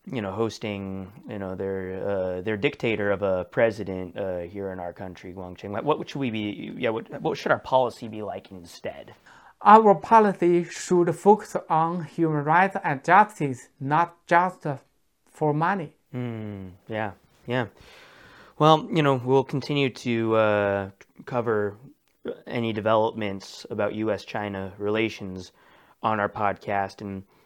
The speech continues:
Speaker 1: we, you know, frequently post updates about these situations, uh, on our website at catholic dot E D U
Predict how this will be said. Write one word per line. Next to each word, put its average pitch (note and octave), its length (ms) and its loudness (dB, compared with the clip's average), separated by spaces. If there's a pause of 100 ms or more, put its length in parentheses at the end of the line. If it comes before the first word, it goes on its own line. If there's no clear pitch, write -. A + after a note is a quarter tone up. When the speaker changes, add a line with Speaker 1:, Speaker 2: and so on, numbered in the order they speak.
(120)
Speaker 1:
we, A2+ 280 0
you - 140 -6
know, G2+ 60 -6
frequently G#2+ 400 -6
post F#2+ 360 -8
updates - 760 -4
about G2 340 -4
these G2+ 180 -10
situations, G2+ 760 -8 (160)
uh, - 60 -14
on G#2 240 -6
our G#2 40 0
website A2+ 440 0
at G#2 200 -10
catholic A#2 460 -4
dot A2+ 220 -8
E A2+ 180 -10
D G#2+ 100 -10
U G#2 300 -6